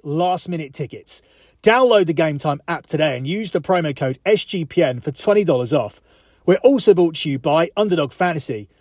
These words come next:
Sign up today using promo code S G P N and then go to sports gambling podcast dot com slash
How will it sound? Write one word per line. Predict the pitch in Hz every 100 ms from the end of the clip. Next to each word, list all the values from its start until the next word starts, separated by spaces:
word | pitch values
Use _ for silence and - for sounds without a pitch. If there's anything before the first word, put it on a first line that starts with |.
| _ _
Sign | - 254 262
up | 202
today | 208 180
using | 170 156 147
promo | 190 180 151
code | 147 131 -
S | 208 -
G | - 151
P | 131 156 151
N | 135 127 147
and | 156
then | 202 196
go | 170
to | 151
sports | 143 - 214 185
gambling | 208 185 151
podcast | 156 139 135
dot | 139 135
com | 143 127
slash | - 123